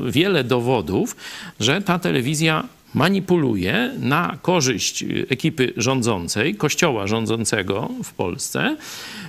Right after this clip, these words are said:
mm, albo w celu, w tych interesach pognębienia jakichś środowisk, które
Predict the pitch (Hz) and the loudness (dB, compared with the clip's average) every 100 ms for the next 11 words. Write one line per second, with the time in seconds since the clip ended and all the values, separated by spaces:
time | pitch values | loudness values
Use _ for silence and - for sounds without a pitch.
0 | - 127 131 127 - 147 196 185 202 208 | -2 0 0 -2 0 0 0 0 0 -2
1 | 165 - 165 175 170 170 147 127 107 - | -4 0 0 2 0 -2 -4 -6 -4 -2
2 | 131 139 123 117 170 202 190 - 220 196 | 0 0 0 2 2 2 0 2 2 2
3 | 190 160 131 190 175 151 151 185 - - | 2 2 2 2 2 0 0 0 0 0
4 | 151 139 123 147 151 - - 135 139 | 0 2 2 2 -2 -4 0 2 2